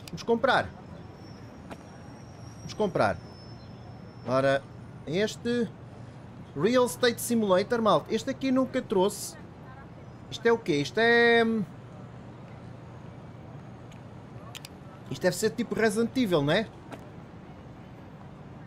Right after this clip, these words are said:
É, isto é tipo Resident Evil. Ah, ok. Pá, de resto, acho que temos tintas. Ah, vamos comprar esta cena, malta.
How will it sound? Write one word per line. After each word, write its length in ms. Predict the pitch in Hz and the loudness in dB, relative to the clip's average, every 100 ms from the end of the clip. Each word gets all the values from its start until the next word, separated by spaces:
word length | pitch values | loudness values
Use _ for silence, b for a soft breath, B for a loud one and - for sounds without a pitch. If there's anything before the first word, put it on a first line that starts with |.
| - - - - - | -16 -16 -16 -12 -2
É, 160 | 131 | 0
isto 120 | 160 | 0
é 60 | 302 | -2
tipo 320 | 302 - 254 | -4 0 2
Resident 500 | 226 233 - 208 - | 4 4 4 0 2
Evil. 240 | 123 95 80 - - - - - - - - - - | -2 -2 -6 -12 -14 -16 -16 -16 -16 -16 -16 -14 -2
Ah, 640 | 127 131 131 131 131 135 - | 4 6 8 8 6 4 0
ok. 480 | - 143 202 240 175 - - - - - - - - - - - - - | 2 6 6 4 0 -10 -16 -16 -16 -16 -18 -18 -18 -16 -16 -16 -16 2
Pá, 160 | 196 | 4
de 80 | 147 | 4
resto, 400 | - 208 147 - | 4 4 4 2
acho 220 | 170 165 | 2 0
que 360 | - 233 254 240 - - - - - - - - - - | -2 0 2 0 -2 -12 -14 -14 -14 -14 -14 -14 -14 -6
temos 220 | 180 180 - | 0 0 0
tintas. 480 | 233 262 277 - - | 0 2 0 -2 4
Ah, 200 | 202 147 | 6 6
vamos 180 | 214 | 2
comprar 340 | - 269 269 254 | 0 2 4 4
esta 200 | 233 240 | 4 -4
cena, 340 | - 226 254 | 2 4 6
malta. 380 | 214 139 - | 6 4 2